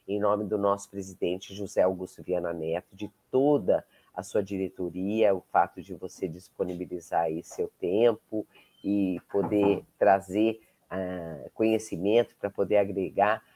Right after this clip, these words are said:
a rotina desses corretores que estão iniciando a promi-, a profissão, né? É a nossa live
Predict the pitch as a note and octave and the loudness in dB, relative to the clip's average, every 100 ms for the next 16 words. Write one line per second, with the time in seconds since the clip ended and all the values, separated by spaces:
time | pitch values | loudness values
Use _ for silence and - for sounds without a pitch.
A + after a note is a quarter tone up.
0 | _ _ G#2 G#2 G#2+ G2+ - - A2 A#2 | _ _ 0 0 0 -4 -6 -8 -2 2
1 | A2 G#2+ G#2+ G#2 G2 - G#2+ F#2 - G#2 | 2 2 -2 -6 -14 -10 -6 -6 0 0
2 | G#2 - - G2+ - A2 A2 A2 A2 - | -2 -6 -18 -18 -2 0 0 -2 -6 -2
3 | G2 F#2+ G#2 G#2 F#2+ _ - - F#2 - | 0 2 0 0 -4 _ -20 0 0 2
4 | A2 G#2+ G#2 _ G2+ G2 F#2 - G#2+ - | 0 -2 -6 _ 0 2 0 -2 -2 -2
5 | B2 - F#2 E2 F2 G2 C3+ - - _ | -8 -4 -4 -4 -2 2 2 0 -14 _
6 | G2+ G#2 G2+ G2 - F#2 F#2 F#2+ F#2 | 2 4 4 0 0 4 4 4 -2